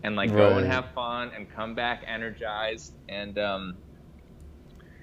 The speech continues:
Speaker 1: and th-, so that's something that I've seen. So, so half the people that come on, on my retreats are really just looking for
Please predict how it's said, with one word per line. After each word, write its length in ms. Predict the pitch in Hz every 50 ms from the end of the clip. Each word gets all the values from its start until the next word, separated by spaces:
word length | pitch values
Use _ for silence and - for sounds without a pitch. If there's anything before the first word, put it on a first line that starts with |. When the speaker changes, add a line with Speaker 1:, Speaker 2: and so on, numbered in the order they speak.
| - - - - - -
Speaker 1:
and 140 | 117 113
th-, 80 | 135 131
so 120 | - 135
that's 240 | 123 151 165 165 -
something 420 | - 175 160 143 - 156 147 135 123
that 120 | 127 117
I've 180 | 113 113 113 -
seen. 320 | - - 135 120 98 92
So, 240 | - - 110 107 - -
so 200 | - - - 113
half 280 | - - 143 151 147 -
the 80 | 165
people 260 | 139 143 135 - 127 113
that 140 | 110 - -
come 240 | - 117 113 113
on, 160 | 113 110 107 104 - 110
on 220 | 104 104 104 104
my 300 | 101 101 101 101 101 101 - - - - - 98
retreats 520 | 104 104 - - - 101 98 95 87 -
are 100 | 107 101
really 340 | 95 98 110 113 120 120 113
just 340 | 104 - 104 101 - - 107
looking 360 | 107 101 - - 101 101 95 - - -
for 380 | 98 95 95 95 95 95 87